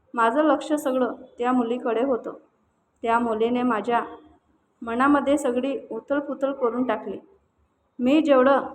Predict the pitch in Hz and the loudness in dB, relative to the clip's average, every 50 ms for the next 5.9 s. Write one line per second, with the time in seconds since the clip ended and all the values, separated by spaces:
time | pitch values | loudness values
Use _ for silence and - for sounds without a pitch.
0 | - - - 262 277 277 277 262 247 247 262 269 262 - 254 233 240 254 247 247 | -12 -8 -4 -2 0 0 0 0 0 -2 -2 -4 -4 -4 -4 0 0 0 2 0
1 | 233 214 240 254 247 262 240 - 190 - - - - _ _ - 226 214 214 220 | 0 0 0 0 0 -2 -4 -4 -6 -10 -12 -16 -20 _ _ -4 -2 0 0 0
2 | 240 254 254 240 220 214 220 226 226 - 220 214 - 254 254 233 - - _ _ | 0 0 0 0 0 2 0 0 -2 -4 -10 -10 -8 -8 -8 -8 -8 -12 _ _
3 | _ _ _ _ - 220 220 240 - 294 277 285 285 294 254 247 254 254 294 247 | _ _ _ _ -10 -8 -6 -4 -2 -2 -4 -2 -2 0 0 0 0 -2 -4 -6
4 | - - - - - _ _ _ _ _ _ _ _ _ _ - 214 208 220 240 | -6 -8 -12 -16 -18 _ _ _ _ _ _ _ _ _ _ -6 -6 -4 -4 -2
5 | 254 254 247 233 226 233 240 240 247 254 247 233 233 214 202 214 233 226 | -2 -2 -2 -2 -2 -2 -2 0 0 0 0 0 -2 -4 -4 -6 -8 -10